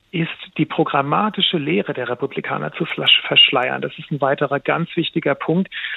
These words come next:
denn die Republikaner haben während der ganzen Trump-Zeit politisch ja praktisch nichts hinbekommen. Ja, Gesundheitsreform, Fehlanzeige, Sozialpolitik,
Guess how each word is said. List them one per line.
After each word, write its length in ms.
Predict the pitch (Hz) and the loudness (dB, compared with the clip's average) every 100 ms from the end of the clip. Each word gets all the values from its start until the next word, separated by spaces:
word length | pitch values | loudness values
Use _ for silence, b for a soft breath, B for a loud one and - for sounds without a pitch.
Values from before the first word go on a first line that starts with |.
| B | B
denn 100 | - | 0
die 40 | 143 | 2
Republikaner 520 | 131 151 151 160 190 | 4 4 4 4 4
haben 80 | 170 | 4
während 180 | 156 156 | 2 0
der 80 | |
ganzen 240 | 156 190 196 | -2 -2 -4
Trump-Zeit 440 | - 175 - 165 | -2 -2 0 -4
politisch 520 | - 143 233 151 123 | -2 -2 0 0 -2
ja 80 | 147 | -4
praktisch 460 | - 156 - 147 - | -6 -8 -6 -8 -6
nichts 440 | 139 170 220 - - B B | -4 0 0 -2 -10 B B
hinbekommen. 640 | 175 202 135 - - - | 0 2 0 -2 -6 -6
Ja, 240 | 135 151 | -4 -2
Gesundheitsreform, 1120 | - 143 131 180 175 165 - - - 147 147 147 | 0 -2 -2 0 2 0 0 -4 -2 0 0 -4
Fehlanzeige, 1080 | - 135 160 143 131 - 139 135 131 131 127 B B B - | -6 -4 -4 -4 -6 -2 2 2 2 0 -2 B B B -6
Sozialpolitik, 1120 | 135 - 127 165 - 156 143 - - 143 | -2 2 4 4 2 0 0 -2 -4 -4